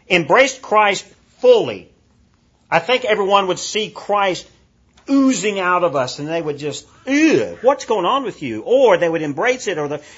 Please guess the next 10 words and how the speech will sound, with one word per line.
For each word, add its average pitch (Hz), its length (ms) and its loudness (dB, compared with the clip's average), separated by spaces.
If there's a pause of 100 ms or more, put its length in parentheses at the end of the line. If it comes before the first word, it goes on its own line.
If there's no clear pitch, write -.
it's - 680 -10
just, - 420 -6 (320)
you 175 80 -14
see 240 120 -12
where 240 100 -6
we're 208 100 -10
going? 208 280 -12 (2750)
We 208 120 0
will 285 140 2
suffer 160 800 2